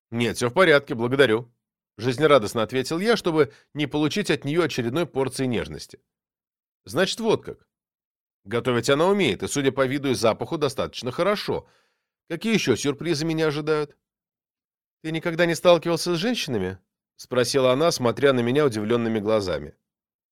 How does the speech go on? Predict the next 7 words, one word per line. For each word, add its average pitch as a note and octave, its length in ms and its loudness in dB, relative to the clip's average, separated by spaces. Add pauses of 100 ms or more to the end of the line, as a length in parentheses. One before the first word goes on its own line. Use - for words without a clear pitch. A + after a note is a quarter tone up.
(140)
«Сталкивался C3+ 680 0
ли B2+ 100 2
я B2 120 6
с G#2+ 40 -4
женщинами? G#2+ 680 -4 (480)
Хороший G2+ 400 -6
вопрос. A2+ 500 -6